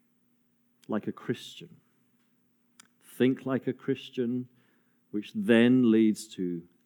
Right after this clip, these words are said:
acting and speaking and doing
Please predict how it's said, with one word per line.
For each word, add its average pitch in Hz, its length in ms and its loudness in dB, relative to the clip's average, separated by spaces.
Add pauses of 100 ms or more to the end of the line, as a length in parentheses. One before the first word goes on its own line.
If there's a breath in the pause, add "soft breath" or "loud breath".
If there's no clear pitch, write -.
acting 120 640 -2
and 90 160 -8
speaking 117 840 -2
and 87 220 -8 (360)
doing 107 720 2